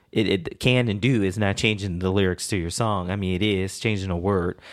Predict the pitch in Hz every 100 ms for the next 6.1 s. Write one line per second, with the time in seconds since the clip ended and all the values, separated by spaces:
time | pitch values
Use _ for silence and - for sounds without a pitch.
0 | - - 101 95 - 101 87 117 101 98
1 | 87 87 80 92 87 123 98 - - -
2 | 110 98 92 - 95 92 - - - 107
3 | - 120 110 101 101 98 98 - 104 -
4 | 104 85 98 92 85 90 - 95 107 101
5 | 95 90 92 110 95 87 87 98 127 113
6 | -